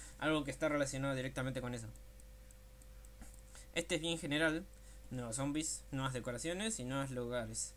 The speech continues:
Así que bueno, es muy general, es como,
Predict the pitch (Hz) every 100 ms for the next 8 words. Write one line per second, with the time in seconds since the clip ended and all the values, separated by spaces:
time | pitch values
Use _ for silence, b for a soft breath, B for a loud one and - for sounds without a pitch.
0 | - B B B B B B - 120 127
1 | - 110 - - 131 156 175 170 160 165
2 | 170 180 - - - - - - - -
3 | - 120 113